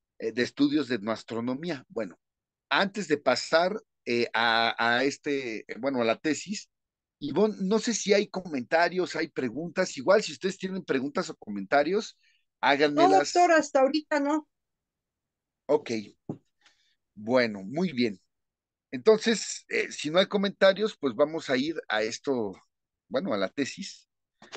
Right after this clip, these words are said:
Speaker 1: Eh, esperen, voy a, por un momento dejaré de compartir, ahorita vuelvo a compartir. Y déjenme abrir,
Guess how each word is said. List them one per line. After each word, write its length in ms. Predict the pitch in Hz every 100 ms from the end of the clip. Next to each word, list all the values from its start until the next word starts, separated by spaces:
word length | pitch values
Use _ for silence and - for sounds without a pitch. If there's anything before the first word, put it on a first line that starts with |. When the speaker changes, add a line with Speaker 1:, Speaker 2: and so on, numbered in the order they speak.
| _ _ _
Speaker 1:
Eh, 160 | - - - -
esperen, 400 | - 131 127 - - - -
voy 180 | 123 139
a, 300 | 135 123 - - - _ _
por 160 | - 143
un 80 | 175
momento 360 | 170 170 185 139
dejaré 260 | 117 113
de 80 | 135
compartir, 600 | - 120 135 123 139 165 196 _ -
ahorita 320 | 110 - 117
vuelvo 260 | 104 110
a 80 | 117
compartir. 560 | - 117 131 123 156 190 _ _ _ _ _ _ _ _ _ _ _ _ _ _ _ _ _ _ _ _ _ _ _ _ _ _ _ _ _ _ _ -
Y 380 | 175 190 202 - _ _ _ _ _ _ _ _ _ _ _ _ _ _ - - - _ _ _ _ _ _ _ _ _ _ _
déjenme 340 | 135 135 135 123
abrir, 400 | 101 107 120